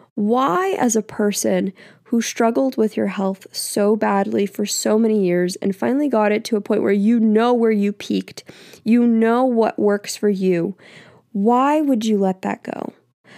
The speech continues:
Why would you just fumble the bag and go back to your old habits and ways that you know make you feel like shit?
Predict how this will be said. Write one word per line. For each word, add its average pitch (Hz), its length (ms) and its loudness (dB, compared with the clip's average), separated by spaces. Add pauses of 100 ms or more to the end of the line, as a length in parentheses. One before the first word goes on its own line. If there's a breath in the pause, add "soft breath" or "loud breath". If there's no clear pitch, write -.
(680 loud breath)
Why 302 540 0
would 262 260 0
you 226 220 2
just 202 420 -2 (160)
fumble 330 580 0
the 294 100 2
bag 175 680 -4
and 214 300 0
go 240 220 2
back 247 560 -2 (320 loud breath)
to 214 100 -2
your 196 300 2
old 240 320 0
habits 254 500 -2
and 254 160 2
ways 196 480 0
that 277 160 0
you 302 240 2
know 302 320 2
make 214 320 0
you 240 80 -2
feel 269 240 -2
like 277 220 -2
shit? - 440 -2